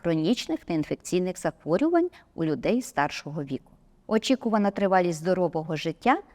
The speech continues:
залежить від суб'єктивних критеріїв, відчуття здоров'я. Однак ці зміни не є лінійними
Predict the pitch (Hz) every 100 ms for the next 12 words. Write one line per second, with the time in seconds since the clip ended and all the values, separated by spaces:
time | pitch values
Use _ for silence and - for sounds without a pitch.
0 | _ 165 175 220 302 339 320 285 277 -
1 | 262 339 - 240 175 151 - 151 147 -
2 | 123 127 - _ _ - 165 - - 233
3 | 262 233 185 135 - - - - 202 196
4 | 262 480 - - _ - 202 170 196 262
5 | 370 180 - _ 175 185 175 294 339 302
6 | 190 156 143 139